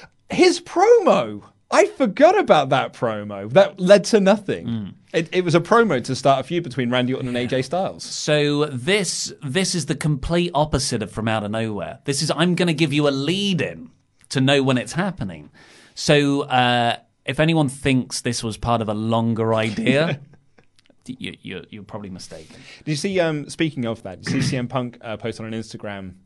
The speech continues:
Speaker 1: the original WrestleMania
Speaker 2: Oh
Speaker 1: thirty
Speaker 2: my
Speaker 1: card
Speaker 2: God, yeah.
Speaker 1: that had him, Triple H, Daniel Bryan versus Sheamus? Just to really fully, for the last time, dispel this notion that W W E keep telling us that that was the plan
Speaker 2: Yeah.
Speaker 1: all along,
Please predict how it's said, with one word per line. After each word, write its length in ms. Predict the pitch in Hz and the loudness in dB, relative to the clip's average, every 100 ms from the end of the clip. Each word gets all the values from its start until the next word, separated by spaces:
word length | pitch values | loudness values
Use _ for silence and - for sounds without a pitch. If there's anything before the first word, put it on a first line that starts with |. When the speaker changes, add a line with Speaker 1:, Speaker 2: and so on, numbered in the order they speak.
| _ | _
Speaker 1:
the 300 | 110 120 113 127 | -10 -6 -6 -6
original 640 | 123 135 139 131 117 101 | -4 -4 -4 -8 -8 -6
WrestleMania 480 | 113 - 120 113 104 | -6 -6 -8 -8 -6
Speaker 2:
Oh 40 | |
Speaker 1:
thirty 220 | 120 113 113 | -4 -4 -6
Speaker 2:
my 80 | |
Speaker 1:
card 340 | 127 113 101 92 | -4 -4 -4 -8
Speaker 2:
God, 100 | 82 | -12
yeah. 260 | 87 87 85 - | -12 -14 -14 -6
Speaker 1:
that 200 | 120 113 | -6 -4
had 280 | 127 113 - _ | -4 -6 -12 _
him, 280 | - 139 139 | -4 -2 0
Triple 300 | 139 120 110 | -2 -4 -4
H, 260 | 104 - _ _ | -6 -10 _ _
Daniel 220 | 123 120 110 | -8 -6 -6
Bryan 200 | 107 101 | -8 -8
versus 240 | 95 101 | -10 -12
Sheamus? 500 | - 90 82 78 - _ _ - _ | -14 -16 -18 -20 -20 _ _ -20 _
Just 240 | - 147 - | 0 0 0
to 140 | 131 | -4
really 600 | 110 117 147 165 160 160 | -4 0 4 4 4 0
fully, 480 | - - 160 123 104 | -4 2 4 4 0
for 120 | 113 | -6
the 120 | 110 | -6
last 460 | 110 120 127 127 - | -2 2 4 2 -2
time, 280 | 113 101 98 | -6 -6 -10
dispel 840 | 113 107 - - - 131 110 95 92 | -10 -6 -6 -6 0 2 2 -2 -10
this 240 | 117 110 - | -10 -8 -8
notion 400 | 113 107 107 98 | -8 -8 -10 -14
that 120 | 98 | -6
W 220 | 117 120 113 | -6 -4 -4
W 240 | 113 110 | -4 -4
E 100 | 107 | -8
keep 240 | - 113 | -10 -14
telling 280 | - 120 104 | -6 -6 -6
us 120 | 98 - | -12 -8
that 240 | 107 90 _ - | -8 -8 _ -10
that 120 | 294 | -10
was 100 | 320 | -8
the 80 | 175 | -10
plan 460 | - 226 226 208 160 | -8 -6 -4 -6 -6
Speaker 2:
Yeah. 80 | 202 | -2
Speaker 1:
all 160 | 214 202 | 0 0
along, 480 | 175 202 226 107 | 2 2 2 -4